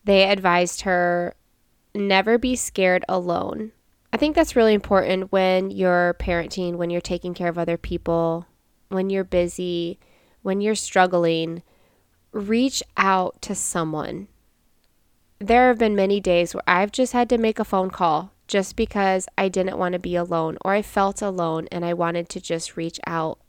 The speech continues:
and be comforted by the presence of another person. Okay, so we talked about three things we can tell ourselves. "I can take care of myself without trying to fix myself.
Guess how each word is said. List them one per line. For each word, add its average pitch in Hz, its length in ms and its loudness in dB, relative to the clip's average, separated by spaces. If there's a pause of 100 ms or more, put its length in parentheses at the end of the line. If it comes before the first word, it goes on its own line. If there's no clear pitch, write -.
and 165 340 -8 (260)
be 196 140 -2
comforted 175 560 -2
by 160 160 0
the 160 100 -2
presence 151 440 -4
of - 140 -10
another 156 300 -4
person. - 540 -10 (300)
Okay, 220 200 4
so 214 140 0
we 233 80 4
talked 233 240 4
about 262 240 4
three 240 220 2
things 214 260 2
we 208 80 2
can 208 160 0
tell 185 220 4
ourselves. 185 800 -2 (560)
"I 190 80 2
can 190 160 -4
take 185 160 -2
care 190 160 2
of 208 100 0
myself 233 380 2
without 170 280 2
trying 208 220 0
to 247 60 0
fix - 280 -4
myself. 175 520 -4